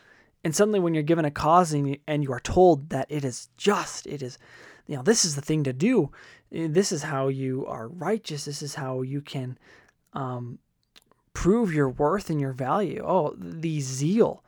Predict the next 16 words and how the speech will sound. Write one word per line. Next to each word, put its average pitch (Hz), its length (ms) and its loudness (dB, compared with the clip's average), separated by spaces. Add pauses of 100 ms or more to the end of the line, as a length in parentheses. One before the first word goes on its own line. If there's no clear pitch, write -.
(280)
for - 160 -6
which 143 180 0
people 156 340 0
are 139 180 0
willing 160 420 2
to 139 340 -2 (280)
participate 147 680 -2
in 131 320 -8
very 151 600 -2 (840)
awful 156 760 4 (160)
violence 147 680 2
and, 131 260 -6
and, 131 360 -8
uh, 139 380 -8
disgusting 165 680 -2
behavior 147 680 -2